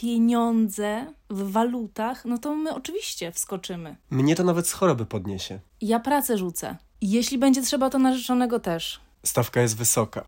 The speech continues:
Speaker 2: No ale w międzyczasie oczywiście zapraszamy na nasze Instagramy grabari P L.
Speaker 1: I Kobieta na skraju.
Speaker 2: A żeby wam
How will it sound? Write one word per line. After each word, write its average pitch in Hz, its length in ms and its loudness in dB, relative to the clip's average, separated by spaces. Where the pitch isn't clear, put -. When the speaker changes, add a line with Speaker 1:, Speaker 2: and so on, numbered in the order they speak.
Speaker 2:
No 180 120 6
ale 190 120 8
w 170 60 2
międzyczasie 165 440 2
oczywiście 147 380 -4
zapraszamy 131 580 -2
na 123 320 0
nasze 123 400 -2
Instagramy 127 920 -2
grabari 120 380 -2
P 120 180 -8
L. 117 300 -2
Speaker 1:
I 226 100 -4
Kobieta 208 460 -4
na 180 140 -4
skraju. 175 680 -6
Speaker 2:
A 233 100 -2
żeby 208 220 0
wam 175 240 4